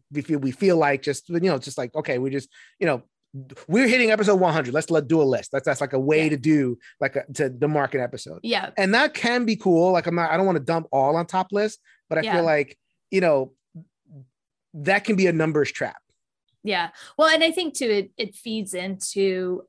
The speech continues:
Speaker 2: us as a society of always, like, we need the information now
Speaker 1: Right.
Speaker 2: and fast, and I need it to be given to me rather than me doing the work. And so
Speaker 1: Right.
Speaker 2: that's why I feel a lot of those are really popular, is it's like,
Speaker 1: Yes.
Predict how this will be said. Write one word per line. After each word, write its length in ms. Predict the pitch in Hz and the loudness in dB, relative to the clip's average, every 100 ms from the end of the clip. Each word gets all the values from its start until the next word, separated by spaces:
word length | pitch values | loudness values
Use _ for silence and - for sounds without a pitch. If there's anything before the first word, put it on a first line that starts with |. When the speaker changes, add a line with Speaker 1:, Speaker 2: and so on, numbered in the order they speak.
| _ _ _ _ - | _ _ _ _ -4
Speaker 2:
us 320 | 190 190 - | -2 0 -4
as 220 | - 196 | -6 -8
a 60 | 196 | -8
society 840 | - 190 - 180 185 185 180 180 | -10 -10 -8 -6 -4 -4 -4 -4
of 240 | - 202 175 | -4 -6 -6
always, 720 | - 190 190 185 180 180 185 | -4 -4 -2 -2 -4 -6 -10
like, 200 | 202 180 - | -10 -10 -6
we 120 | 214 | -4
need 200 | 214 208 | -2 -2
the 60 | 185 | -4
information 640 | 185 190 180 180 196 185 | -8 -10 -10 -10 -10 -10
now 300 | 160 175 240 | -6 -4 -4
Speaker 1:
Right. 80 | 220 | -6
Speaker 2:
and 160 | 190 | -8
fast, 460 | - 180 202 214 - | -6 -4 -2 -4 -8
and 180 | 180 170 | -8 -6
I 140 | 185 | -4
need 200 | 190 196 | -2 -4
it 120 | 185 - | -4 -8
to 80 | |
be 120 | 185 170 | -10 -8
given 300 | 196 233 233 | -8 -8 -8
to 140 | 254 | -8
me 180 | 247 233 | -8 -6
rather 240 | 190 180 | -6 -6
than 200 | 180 175 | -8 -10
me 140 | 175 180 | -10 -10
doing 300 | 175 180 175 | -8 -10 -12
the 100 | 165 | -12
work. 280 | 170 214 - | -10 -10 -8
And 160 | 202 - | -12 -8
so 100 | 196 | -8
Speaker 1:
Right. 100 | 185 | -4
Speaker 2:
that's 300 | 180 190 - | -4 -4 -6
why 180 | 175 | -6
I 160 | 170 180 | -6 -6
feel 260 | - 247 247 | -8 -8 -6
a 20 | |
lot 200 | 240 233 | -6 -8
of 60 | 247 | -10
those 200 | 254 254 | -10 -10
are 80 | 254 | -10
really 280 | 254 254 | -10 -10
popular, 580 | 254 240 240 254 262 233 | -12 -12 -12 -12 -10 -6
is 160 | 185 180 | -6 -6
it's 220 | 190 - | -10 -10
like, 140 | 180 175 | -8 -6
Speaker 1:
Yes. 160 | 175 | -8